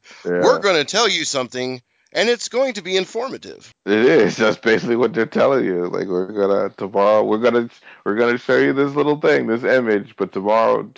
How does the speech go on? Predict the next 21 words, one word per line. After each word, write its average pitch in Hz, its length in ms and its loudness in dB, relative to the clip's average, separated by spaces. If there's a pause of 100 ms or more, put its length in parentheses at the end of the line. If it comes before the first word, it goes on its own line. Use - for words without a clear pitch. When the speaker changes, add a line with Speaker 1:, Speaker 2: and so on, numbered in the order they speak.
(120)
Speaker 1:
for, 104 180 -8 (320)
just 139 460 -2
to 110 100 -10
prepare 135 480 0
you 120 140 0
for 104 160 -6
tomorrow 104 520 0
when 90 260 -4
we 90 100 -4
show 98 220 -2
you 95 180 0
the 85 100 -4
rest 98 300 0
of 90 80 -14
the 90 180 -4
image 90 320 -6
that 69 160 -4
we're 85 80 -6
gonna 87 240 -6
show 90 240 -2
you 80 340 -4